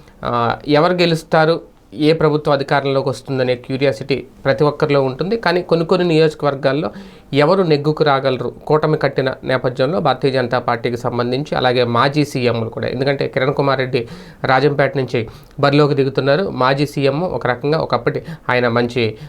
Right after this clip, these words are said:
ఆ, క్రికెట్ అభిమాని కూడా, కెప్టెన్ కూడా. So అటువంటి నేపథ్యంలో ఆయన, ఈసారి ఆయన ఆట ఎలా ఉండబోతోంది?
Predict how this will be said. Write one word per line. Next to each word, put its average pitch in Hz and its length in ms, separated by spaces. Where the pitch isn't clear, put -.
ఆ, 113 380
క్రికెట్ 151 380
అభిమాని 139 560
కూడా, 151 220
కెప్టెన్ 139 500
కూడా. 135 220
So 175 60
అటువంటి 151 580
నేపథ్యంలో 139 640
ఆయన, 123 300
ఈసారి 175 420
ఆయన 147 360
ఆట 151 220
ఎలా 139 220
ఉండబోతోంది? 123 640